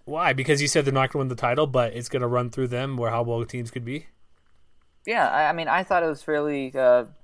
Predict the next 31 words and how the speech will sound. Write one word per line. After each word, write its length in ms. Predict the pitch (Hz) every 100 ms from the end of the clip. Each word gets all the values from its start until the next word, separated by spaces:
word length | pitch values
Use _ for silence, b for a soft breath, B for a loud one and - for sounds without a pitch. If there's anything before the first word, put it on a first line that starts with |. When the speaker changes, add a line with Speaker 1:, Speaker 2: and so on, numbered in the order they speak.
| - _ -
Speaker 2:
reasonable. 520 | 135 135 131 131 131
And 300 | 120 147 156
the 140 | - 160
reason 440 | 185 190 180 151
I 300 | 143 139 117
had 280 | 120 127 127
that 160 | 123
little 200 | 110 120
bit 260 | 113 120 117
at 120 | - 117
the 80 |
front 260 | 110 120 117
about 320 | 113 107 95 - - -
the 60 |
title 280 | 113 117 113
probably 400 | - 117 113 110
not, 560 | 110 113 110 107 - 117
uh, 220 | 104 101 101 -
belonging 460 | - 113 110 113 113
in 120 | 113
Laramie 320 | 113 113 113
is 80 | 113
because 440 | 113 117 135 123 - - - - - -
I 60 | 156
don't 160 | 165
think 200 | 160 160
Wyoming 460 | 135 135 135 139 135
is 120 | 120
one 140 | 127 123
of 80 |
the 120 | 117